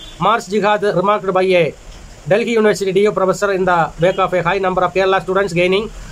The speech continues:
admissions to colleges, uh, under D U Chief Minister Pinarayi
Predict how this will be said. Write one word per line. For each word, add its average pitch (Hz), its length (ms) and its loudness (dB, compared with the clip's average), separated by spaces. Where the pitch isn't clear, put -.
admissions 190 440 -2
to 180 200 0
colleges, 185 480 2
uh, 160 180 0
under 180 240 0
D 170 140 0
U 208 100 4
Chief 202 200 -4
Minister 185 360 0
Pinarayi 214 480 2